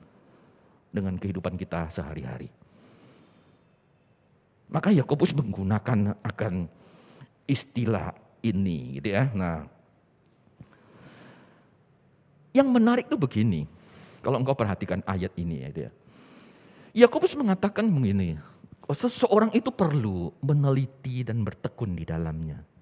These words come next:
ketika membaca firman, bertekun. Nah, di sini ini sebenarnya adalah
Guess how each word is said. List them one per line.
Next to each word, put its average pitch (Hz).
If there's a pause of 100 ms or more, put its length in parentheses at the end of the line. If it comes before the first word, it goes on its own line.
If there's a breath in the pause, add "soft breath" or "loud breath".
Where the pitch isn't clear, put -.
(220 soft breath)
ketika -
membaca 78 (840 soft breath)
firman, 87
bertekun. - (880 loud breath)
Nah, 220
di 196
sini 330
ini 269
sebenarnya 110
adalah 87